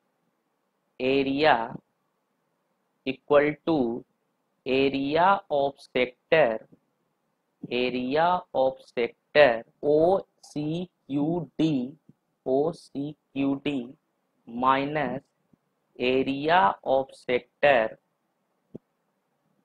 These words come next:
area of sector ओएपीबी।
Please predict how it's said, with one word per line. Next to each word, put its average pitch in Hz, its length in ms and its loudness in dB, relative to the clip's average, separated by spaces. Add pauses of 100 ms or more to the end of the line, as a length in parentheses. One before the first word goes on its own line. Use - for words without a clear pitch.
area 127 600 -2
of 135 220 -2
sector 117 680 -4 (2000)
ओएपीबी। 139 1160 0